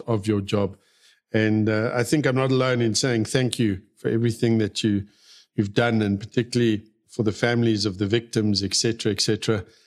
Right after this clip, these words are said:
in bringing these people to justice.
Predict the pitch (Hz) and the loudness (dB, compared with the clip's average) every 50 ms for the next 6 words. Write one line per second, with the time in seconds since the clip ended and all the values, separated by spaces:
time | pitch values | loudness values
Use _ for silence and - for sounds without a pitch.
0 | _ _ _ _ _ 117 110 107 98 127 131 135 131 123 120 113 107 104 - - | _ _ _ _ _ 0 0 2 2 2 2 2 2 2 2 2 2 0 -2 -2
1 | - 117 107 98 - - 107 107 104 110 - - _ - - 139 135 120 101 117 | -2 -2 -2 -2 -2 0 0 0 0 -2 -4 -8 _ -2 0 0 0 0 0 -2
2 | 101 90 - - - - 98 - - - | -2 0 -2 -4 -2 -2 -2 -2 -2 -4